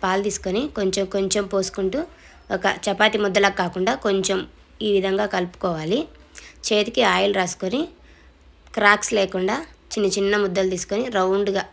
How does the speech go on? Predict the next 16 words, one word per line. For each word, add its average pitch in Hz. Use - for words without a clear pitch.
అలా 180
చేత్తో 202
మన 196
చేతికి 196
వీలైనంతగా 190
అలా 196
రౌండ్గా 190
చేసుకోవాలి. 175
క్రాక్స్ 196
లే-, 196
క్రాక్స్ 214
వస్తే 269
ఆయిల్ 214
వేయంగానే 214
ఇరిగిపోతాయి 185
అవి. 160